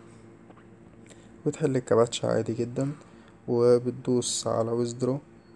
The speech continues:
بيسحب معاك. طبعًا انت لازم تحط في الاعدادات الاول عنوان المحفظة بتاعتك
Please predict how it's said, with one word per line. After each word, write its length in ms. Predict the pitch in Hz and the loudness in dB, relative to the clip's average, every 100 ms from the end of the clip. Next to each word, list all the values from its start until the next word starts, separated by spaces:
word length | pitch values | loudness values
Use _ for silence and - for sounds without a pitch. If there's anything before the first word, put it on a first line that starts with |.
| - - | -20 -8
بيسحب 480 | 127 120 - - 120 | -2 -2 -2 -2 -2
معاك. 360 | 117 117 131 - | -2 0 -2 -4
طبعًا 300 | - 120 120 | -6 -4 -4
انت 160 | 117 | -2
لازم 200 | 120 120 | 0 0
تحط 260 | 120 - - | -4 -10 -14
في 140 | - | -8
الاعدادات 800 | 120 117 110 - 123 - 120 120 | -6 -4 -4 -2 -4 0 0 0
الاول 680 | 131 120 123 120 117 117 113 151 - - - - - - - - - | 0 2 4 2 2 0 -2 -4 -16 -20 -20 -20 -20 -20 -20 -20 -2
عنوان 240 | 131 131 139 - - | 0 2 0 -8 -4
المحفظة 520 | 123 113 113 123 117 | -2 -2 2 2 4
بتاعتك 440 | 113 - 127 160 | 2 2 2 0